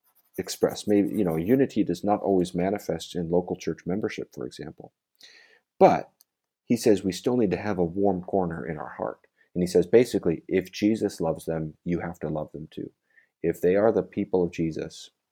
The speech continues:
and if we love Jesus, we will love the people he loves. And that's, and so I think it's helpful to pray that God would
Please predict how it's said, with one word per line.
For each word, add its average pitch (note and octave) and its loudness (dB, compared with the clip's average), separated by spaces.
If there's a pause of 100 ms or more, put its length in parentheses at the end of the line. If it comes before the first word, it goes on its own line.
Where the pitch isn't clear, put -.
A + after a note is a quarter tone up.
(560)
and E2+ 0
if E2+ -4
we G2 6
love D#2+ 4
Jesus, D#2 -4
we F2+ 2
will E2 4
love D#2 -2
the - -8
people D#2 -6
he D#2 -6
loves. - -12 (340)
And E2+ -4
that's, F2 -4 (260)
and - -12
so F#2+ 4
I F#2+ 8
think F#2+ 0
it's F2 -4
helpful F2 -6
to - -6
pray E2+ 0
that - -14
God - -2
would E2 -2